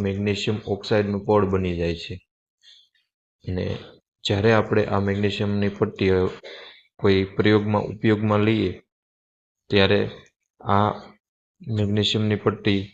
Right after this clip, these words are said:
પર રાસાયણિક પ્રક્રિયા થતી નથી, કારણ કે તેની સપાટી ઉપર મેગ્નેશિયમ ઓક્સાઇડનું પડ હોવાથી રાસાયણિક પ્રક્રિયા થતી નથી. અને તેથી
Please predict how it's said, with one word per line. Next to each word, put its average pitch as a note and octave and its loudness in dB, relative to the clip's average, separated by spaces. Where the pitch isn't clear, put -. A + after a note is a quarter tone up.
પર G#2+ 2
રાસાયણિક G2+ 2
પ્રક્રિયા G2 0
થતી F#2+ -4
નથી, F2+ -10
કારણ G2 0
કે G#2+ 2
તેની G#2 0
સપાટી G#2 -2
ઉપર G#2 -2
મેગ્નેશિયમ G2+ -2
ઓક્સાઇડનું G2 -4
પડ G2 -2
હોવાથી G#2 0
રાસાયણિક G2+ 0
પ્રક્રિયા G2 0
થતી G#2 -4
નથી. G2+ -4
અને F2+ -6
તેથી A2+ 2